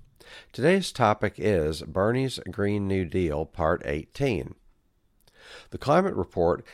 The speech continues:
is a daily radio show and podcast that asks the question, "W T F? Who's running the world and why do they want to ruin it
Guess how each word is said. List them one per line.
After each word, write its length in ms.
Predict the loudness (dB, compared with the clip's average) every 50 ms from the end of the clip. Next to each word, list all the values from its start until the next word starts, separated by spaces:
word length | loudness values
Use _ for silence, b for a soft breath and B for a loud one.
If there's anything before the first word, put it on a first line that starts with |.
| B B
is 160 | -6 -4 -4 -4
a 40 |
daily 380 | 0 4 4 4 6 4 2 2
radio 460 | 2 2 2 2 0 0 0 -2 -2
show 420 | -4 -6 -4 -2 -2 0 0 0 0
and 160 | -2 -2 -2
podcast 640 | 2 4 4 4 2 0 0 0 2 2 2 0 -2
that 100 | -2 0
asks 280 | 0 0 0 -2 -6
the 80 | -8 -8
question, 680 | -2 2 2 2 2 2 -2 -4 -4 -2 -2 -4 -6 -10 _ _ _ _ _ b b b b b b b _
"W 380 | 2 2 2 2 2 2 2 0
T 400 | 0 -2 -2 0 0 2 0 2
F? 560 | 2 2 4 2 2 0 -2 -8 -12 -14 -16 -18 -20 _ _ _ _ _ _ b b b b b b b b
Who's 300 | 2 2 2 2 2 0
running 400 | 0 2 2 2 2 0 -2 -2
the 80 | -4
world 400 | -4 -4 -4 -2 -2 0 0 0
and 180 | -2 -4 -6 -6 0
why 760 | 2 4 6 6 6 6 6 4 4 2 2 0 -2 -6 -10 -16 _ _ _ _ _ _ _ _ _ -14 _
do 140 | -2 0 2
they 120 | 4 4
want 300 | 4 6 4 4 2 0
to 100 | -2 0
ruin 400 | 2 4 4 4 4 4 4 4
it 220 | 2 0 0 -2